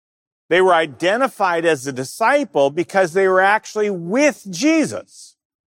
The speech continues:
And Jesus was with them. But what's happening? Jesus is leaving.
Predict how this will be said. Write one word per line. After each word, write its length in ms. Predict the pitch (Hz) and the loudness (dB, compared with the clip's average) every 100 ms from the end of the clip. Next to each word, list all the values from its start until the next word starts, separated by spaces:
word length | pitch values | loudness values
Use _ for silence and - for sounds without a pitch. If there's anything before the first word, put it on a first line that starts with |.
| _ - | _ -4
And 220 | 151 127 | -4 -2
Jesus 420 | 190 214 196 165 | -2 -2 -4 0
was 160 | 196 175 | 0 2
with 220 | 208 - | 0 2
them. 340 | 262 294 117 _ _ _ _ | 0 0 -4 _ _ _ _
But 160 | 175 180 | -2 0
what's 280 | 190 226 - | 0 0 -2
happening? 640 | 254 294 - 151 90 _ _ _ _ _ _ _ _ _ _ _ _ | -4 -4 -4 -8 -8 _ _ _ _ _ _ _ _ _ _ _ _
Jesus 480 | - 202 240 240 - | -4 -2 0 -2 -2
is 160 | 214 180 | -2 2
leaving. 760 | 214 262 311 302 185 101 80 | 4 6 4 4 0 -2 -8